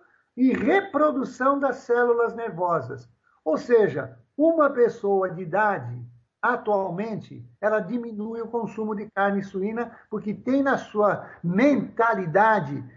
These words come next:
de que ela tem muito colesterol e gordura. Na verdade, a verdade nua e crua é a seguinte:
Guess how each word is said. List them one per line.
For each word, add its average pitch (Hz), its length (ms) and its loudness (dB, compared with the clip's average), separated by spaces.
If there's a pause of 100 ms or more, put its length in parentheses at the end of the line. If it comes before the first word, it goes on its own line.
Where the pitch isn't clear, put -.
(160)
de 208 140 -8
que 220 220 -2
ela 220 180 4
tem 226 160 -6
muito 208 280 -4
colesterol 196 720 2
e 185 60 -6
gordura. 143 600 -2 (300)
Na 208 400 4
verdade, 202 720 -2 (460)
a 180 140 -6
verdade 180 640 -8
nua 190 540 -6
e 165 60 -14
crua 233 580 -6
é 208 80 -4
a 208 60 -2
seguinte: 160 600 -12